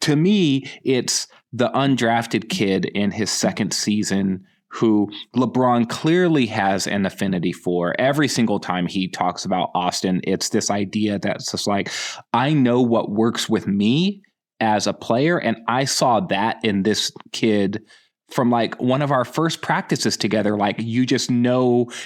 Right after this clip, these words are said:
you can see that he gets it. And, and so there's a part of that too, where it's just like, yeah, of course, it's not just that Austin i-, is sort of rejoicing in his basketball nerddom and, and this idea of, like,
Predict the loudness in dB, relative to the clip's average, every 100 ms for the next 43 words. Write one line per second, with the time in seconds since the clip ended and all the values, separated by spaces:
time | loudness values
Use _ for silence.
0 | 0 2 2 2 2 2 2 0 0 -2
1 | -2 -2 -2 0 0 0 -2 -14 -6 0
2 | 0 2 0 0 0 2 2 -2 -8 -2
3 | 0 2 0 0 0 2 0 0 0 0
4 | -4 -4 2 2 4 2 0 -2 -4 -4
5 | -2 -2 0 0 2 2 0 -2 0 2
6 | 0 -4 -10 -14 -4 -2 0 2 2 2
7 | 0 -2 0 0 0 0 0 0 2 2
8 | 2 2 2 2 0 0 0 0 0 0
9 | 2 2 4 2 2 2 2 0 -2 0
10 | 2 -2 -2 -2 -2 -2 0 2 2 0
11 | 0 0 0 0 0 -2 -2 -2 -2 -2
12 | 0 0 0 -2 0 0 2 2 0 -4
13 | -2 -2 -2